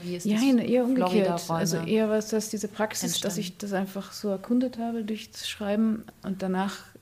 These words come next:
Speaker 2: überlegt habe, was kann man mit diesen, was ist mit, was ist mit diesen Texten, warum sind die da? Und dann versucht habe zu skizzi-, skizzieren, aus welchen Gründen die Leute zum Schreiben kommen.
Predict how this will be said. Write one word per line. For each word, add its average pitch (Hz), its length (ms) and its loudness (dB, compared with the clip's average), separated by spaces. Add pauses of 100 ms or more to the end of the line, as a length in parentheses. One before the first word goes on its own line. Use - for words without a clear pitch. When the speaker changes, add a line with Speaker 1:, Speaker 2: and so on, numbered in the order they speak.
(180)
Speaker 2:
überlegt 196 460 -4
habe, 185 300 -4 (560)
was 175 140 -12
kann 196 160 -2
man 196 100 2
mit 190 180 -2
diesen, 185 220 -4 (120)
was 185 260 -6
ist 185 160 -8
mit, 190 180 -6
was 190 180 -4
ist 226 120 -2
mit 226 120 2
diesen 185 200 -2
Texten, 175 380 -4
warum 185 440 0
sind 185 240 -6
die 170 80 -8
da? 185 320 -2 (960)
Und 180 160 -4
dann 185 160 2
versucht 175 340 -6
habe 175 120 -10
zu - 120 -8
skizzi-, - 420 -8 (200)
skizzieren, 190 500 -2
aus 170 140 -4
welchen 175 280 -2
Gründen 180 580 -2 (220)
die 196 80 -6
Leute 175 500 -4
zum 175 180 -6
Schreiben 175 340 -4
kommen. 175 360 -2